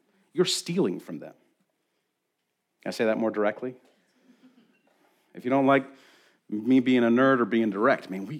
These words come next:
cannot get along, right? So there are these gifts, and it's a diversity of gifts. There's a celebration of that as we come together, as we are unified by those things. And then in verse eleven,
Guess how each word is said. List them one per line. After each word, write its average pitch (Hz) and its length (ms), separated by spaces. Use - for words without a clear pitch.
cannot 113 400
get 92 160
along, 135 340
right? 98 240
So - 200
there 160 120
are 165 60
these 139 220
gifts, 170 340
and 135 80
it's 120 140
a - 20
diversity 131 600
of 90 140
gifts. 104 240
There's 101 160
a 101 40
celebration 117 880
of 90 180
that 90 240
as 123 360
we 110 180
come 90 300
together, 85 420
as 117 240
we 107 160
are 101 120
unified 110 760
by 120 240
those 107 260
things. 92 360
And 113 80
then 160 80
in 185 100
verse 151 260
eleven, 151 460